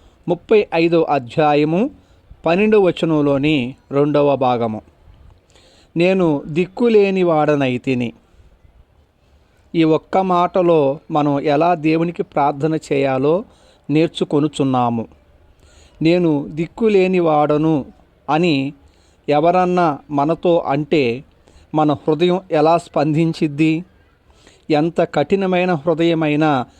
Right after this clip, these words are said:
ఏదైనా సహాయపడాలి అని అనిపించిద్ది. కఠినులమైన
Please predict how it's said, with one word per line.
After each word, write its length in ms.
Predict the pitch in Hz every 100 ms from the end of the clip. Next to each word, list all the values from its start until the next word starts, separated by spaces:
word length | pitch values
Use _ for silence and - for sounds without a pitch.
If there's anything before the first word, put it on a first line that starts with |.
| _ _ 143
ఏదైనా 500 | 151 175 190 190 202
సహాయపడాలి 1120 | - 147 151 151 151 139 135 139 139 151 135 - -
అని 300 | 151 156 202 -
అనిపించిద్ది. 720 | 143 139 131 - 110 101 113 -
కఠినులమైన 920 | 160 156 214 202 190 185 180 175 160